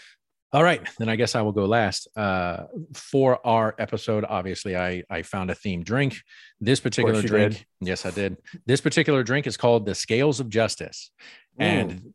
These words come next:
Speaker 1: the original is fifty percent light rum and fifty percent what's called Averna, which is like a sweet vermouth style, uh, alcohol. Um, I decided that per our topic, I would shift those scales of justice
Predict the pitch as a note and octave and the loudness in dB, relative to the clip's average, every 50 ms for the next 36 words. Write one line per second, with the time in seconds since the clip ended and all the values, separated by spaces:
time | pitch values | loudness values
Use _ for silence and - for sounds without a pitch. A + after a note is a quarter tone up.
0 | _ - G#2+ F#2+ A2 A2 G2 F#2 G2+ D3+ G3 D#3 C3+ C3+ C3+ D#3 F3+ - - G2+ | _ -10 -2 0 2 2 2 2 4 4 4 4 4 4 4 4 2 2 -2 -4
1 | F#2 E2+ - - B2+ A#2+ - - A2 - G#2+ - - A#2 A2 F2+ G#2+ G#2 G2+ G2 | -4 -6 -6 -6 -6 -6 -4 -6 -8 -8 -6 -6 -4 -4 -4 -2 0 0 0 -2
2 | D2+ F2+ A2 A#2 C3 C#3 C#3 - _ G2 G2 F#2 - - B2+ A#2 - A2+ G#2 A#2 | -2 -2 -4 -4 -4 -4 -8 -10 _ -8 -8 -8 -4 -4 -6 -6 -6 -8 -8 -6
3 | G#2+ - A#2+ A2 G#2 G#2+ G2+ F#2+ - - - G2+ F#2+ F#2 - _ - G2 F#2+ F2+ | -6 -4 -4 -4 -4 -4 -6 -6 -6 -4 -2 -2 -2 -2 -6 _ -6 -6 -6 -6
4 | F2 F2 F#2+ F#2+ G#2 B2 D#3 F3+ F3+ D#3 - - G#2 G#2 F2+ - G#2 F#2+ E2 - | -4 -4 -2 -2 -2 -2 -2 -4 -4 -6 -8 -6 -4 -4 -4 -4 -4 -6 -4 -4
5 | F#2+ E2 - F#2+ E2+ D2+ - - - G#2 G#2 A2 A2 G#2 F#2+ F#2+ G2 G2+ G2+ G2 | -4 -4 -4 -4 -8 -6 -6 -8 -6 -4 -4 -4 -4 -4 -4 -2 -2 -2 -4 -4
6 | - - - G#2 F#2+ F#2 F#2 F#2 F2+ F2 F2+ F2 E2+ - G#2 E2+ E2+ F2 - - | -6 -6 -2 0 0 0 0 0 -2 -2 -4 -6 -8 -10 -10 -8 -8 -8 -4 -2
7 | A2+ A2+ A2 B2 G#2 B2 A#2 A#2+ A#2+ _ _ _ _ - - - - - - _ | -2 0 0 0 0 0 -2 -2 -4 _ _ _ _ -20 -20 -20 -20 -20 -20 _
8 | _ _ - F#2+ F2+ F2 E2+ E2 E2 - - _ _ _ _ _ _ _ _ _ | _ _ -8 -8 -6 -6 -8 -8 -12 -14 -18 _ _ _ _ _ _ _ _ _
9 | _ _ _ _ - A#2 B2+ D3 C#3+ C3+ - - B2+ A#2 A#2+ A#2+ A#2 G2+ A2+ G#2 | _ _ _ _ 0 2 2 4 4 2 2 2 2 2 2 0 0 0 -2 -2
10 | G2 - - _ _ _ _ _ - - C#3 B2+ - A#2 G#2+ G#2 - - A#2 G2+ | -2 -4 -10 _ _ _ _ _ -2 2 2 2 4 2 0 0 0 0 0 0
11 | G#2 G#2 - A#2+ A#2+ A#2+ - - _ _ - G#2+ G#2 A2 G#2+ G#2 G#2 G2+ F#2+ F2+ | 0 0 0 -4 -4 -4 -6 -16 _ _ -2 0 0 2 2 0 0 -2 -2 -4
12 | F#2 - - - - C3 A#2+ - - - A#2 A2 G2+ - - A#2+ A2 A2 F#2+ G2 | -6 -8 -8 -6 -2 -2 -2 -2 -2 -2 -2 0 0 -2 -2 -2 -2 -2 -2 -6
13 | F2 - G#2 G2 F#2 - - G2+ F#2 - - | -8 -4 -2 -4 -4 -4 -6 -8 -8 -8 -12